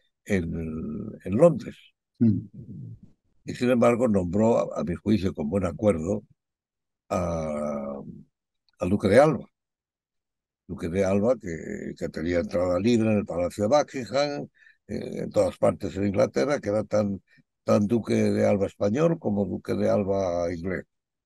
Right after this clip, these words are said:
Speaker 2: Sí, sí, tenía más títulos igual que, que
Speaker 1: Bueno, y tenía títulos ingleses y de todo
Speaker 2: Mm,
Speaker 1: eso.
Speaker 2: mm, mm.
Speaker 1: Más que la reina de Inglaterra, parece ser.
Speaker 2: Mm.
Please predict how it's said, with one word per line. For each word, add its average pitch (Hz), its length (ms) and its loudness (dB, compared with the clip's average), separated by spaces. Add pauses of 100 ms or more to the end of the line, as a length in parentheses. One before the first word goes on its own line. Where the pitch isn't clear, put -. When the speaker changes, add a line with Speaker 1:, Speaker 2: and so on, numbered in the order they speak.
(300)
Speaker 2:
Sí, 175 140 8
sí, 107 140 4
tenía 143 260 10
más 113 160 6
títulos 95 440 4
igual 113 340 4
que, 92 60 -4
que 87 440 -4
Speaker 1:
Bueno, 135 220 4
y 85 60 -6
tenía 107 340 2
títulos 120 540 2
ingleses 104 400 0
y 95 40 -2
de 92 120 -2
todo 127 260 4
Speaker 2:
Mm, 120 40 6
Speaker 1:
eso. 92 200 2
Speaker 2:
mm, 95 260 -2 (480)
mm. 104 280 -4 (420)
Speaker 1:
Más 107 180 2
que - 100 0
la 90 100 2
reina 101 260 2
de 92 60 0
Inglaterra, 82 520 0
parece 87 360 -6
ser. - 180 -16 (500)
Speaker 2:
Mm. 104 220 -2